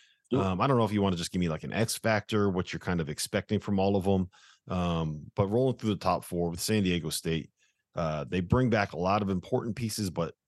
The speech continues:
Speaker 2: no Matt Bradley, no Keshad Johnson, no Nathan Mensah, no Adam Seiko.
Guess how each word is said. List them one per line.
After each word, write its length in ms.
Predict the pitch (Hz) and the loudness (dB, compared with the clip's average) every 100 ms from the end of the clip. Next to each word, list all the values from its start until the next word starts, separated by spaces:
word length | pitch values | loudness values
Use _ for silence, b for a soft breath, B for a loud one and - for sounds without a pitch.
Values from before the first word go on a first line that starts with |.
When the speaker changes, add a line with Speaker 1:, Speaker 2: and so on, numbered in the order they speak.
| - | -12
Speaker 2:
no 180 | 80 80 | -6 -4
Matt 200 | 80 76 | -4 0
Bradley, 520 | 113 117 113 120 123 78 | 2 4 2 0 -2 -6
no 140 | 78 | -8
Keshad 400 | - - 80 73 | -6 -4 -4 -2
Johnson, 460 | 87 110 113 113 92 | 0 0 0 0 0
no 120 | 78 | -2
Nathan 360 | 76 76 76 76 | -4 -6 -6 -2
Mensah, 420 | 120 117 120 104 | 0 2 2 2
no 160 | 78 | 0
Adam 200 | 73 76 | -2 -4
Seiko. 560 | 71 - 120 131 120 | -6 -4 0 2 2